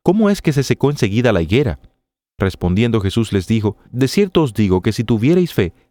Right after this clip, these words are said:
y no dudareis, no solo haréis esto de la higuera, sino que si a este monte dijereis:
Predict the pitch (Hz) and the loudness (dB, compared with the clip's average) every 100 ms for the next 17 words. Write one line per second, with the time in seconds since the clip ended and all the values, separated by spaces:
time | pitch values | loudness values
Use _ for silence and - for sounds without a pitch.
0 | - 127 113 143 175 147 104 90 87 - | -6 -2 0 2 2 2 0 -2 -4 -12
1 | - 156 180 202 180 127 120 139 139 131 | -4 -2 0 0 2 2 0 -2 0 0
2 | 113 107 101 135 85 - - _ - 127 | 2 2 2 0 -2 -6 -16 _ -2 0
3 | 143 127 - 117 147 - 127 131 156 135 | 0 -2 2 2 2 0 0 2 0 0
4 | 110 110 135 120 - | 0 0 0 0 -4